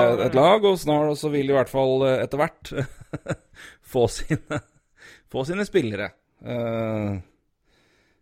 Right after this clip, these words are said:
det, men det får vi ta når den tid kommer, men, eh, nå er vi i hvert fall ordentlig i gang da, og det er jo, eh, og det er moro. Og det, men igjen, jeg synes det var oppløftende at det var, for altså, navnet er nå en ting, men, eh, at det ble, jeg synes det,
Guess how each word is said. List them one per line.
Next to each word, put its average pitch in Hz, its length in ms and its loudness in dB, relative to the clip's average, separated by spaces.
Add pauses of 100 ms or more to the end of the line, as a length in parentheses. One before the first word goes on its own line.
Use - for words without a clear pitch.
(180)
det, 110 180 -2
men 113 160 -2
det 117 160 2
får 131 100 -2
vi 143 60 -4
ta 139 80 0
når 127 220 0
den 110 100 -4
tid 117 160 -6
kommer, 110 480 -4
men, 123 240 -4
eh, 110 960 -2
nå 107 480 -6
er 120 100 0
vi 110 60 0
i 117 80 2
hvert 110 80 -6
fall 120 160 -2
ordentlig 135 240 -4
i - 20 -2
gang 175 220 0
da, 113 140 -4 (180)
og 110 80 -8
det 117 80 0
er 104 240 -4
jo, 107 240 -4
eh, 101 340 -6 (1900)
og - 80 -10
det 139 80 4
er 160 80 2
moro. 143 140 4 (180)
Og 139 80 -2
det, 143 100 4 (180)
men 151 120 0
igjen, 208 160 0
jeg 196 80 0
synes 180 160 -10
det 185 120 0
var 170 180 0
oppløftende 139 420 -6
at 139 80 -6
det 147 60 -6
var, 131 220 0 (120)
for 135 80 -2
altså, 123 160 -2
navnet 120 320 0
er 117 80 -2
nå 107 80 -4
en 107 80 -8
ting, 127 160 -6
men, 127 120 -2
eh, 127 400 -2
at 123 100 -6
det 135 100 -6
ble, 123 120 0
jeg 127 760 -4
synes 170 140 -12
det, 202 120 -4